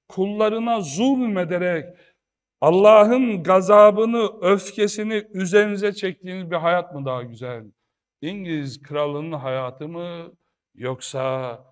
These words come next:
Hazreti Ömer'in hayatı mı? Deden Yavuz'un, Selahaddin'in hayatı mı,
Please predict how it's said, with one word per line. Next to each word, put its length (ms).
Hazreti 580
Ömer'in 680
hayatı 580
mı? 340
Deden 600
Yavuz'un, 920
Selahaddin'in 1080
hayatı 580
mı, 440